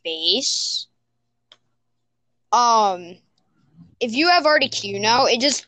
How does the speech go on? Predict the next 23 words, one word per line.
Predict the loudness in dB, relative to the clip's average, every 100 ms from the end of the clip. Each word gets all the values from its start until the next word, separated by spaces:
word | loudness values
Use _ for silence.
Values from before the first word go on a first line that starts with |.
| -10
throws | -8 -6 0 4 4 2 -2 -2
the | 2 2
whole | 0 -4 -2 2 4 2 -2 -18 -20 _ _ _ _ _ -20 -20 _ -2
system | 0 2 0 2
of | 4 2 0
progression | -2 -2 0 0 2 0 2 2 0
and | -2 2
leveling | 2 2 0 2
up | 0 0
your | -4
Pokemon | -2 0 0 0 0 4 6 4 0 -6 -14 -12 -6
to | -2
beat | -2
stronger | -2 0 2 0
trainers. | -2 -4 -4 -4 -6 -8 _ _ _ _ _ _ _ _ _ _ _ _ _ -10 -2
If | 2
you | 4
have | 4
a | 2
legendary | 2 0 0 0 2 2
when | 0 -2 -4
you're | -8
go-, | -6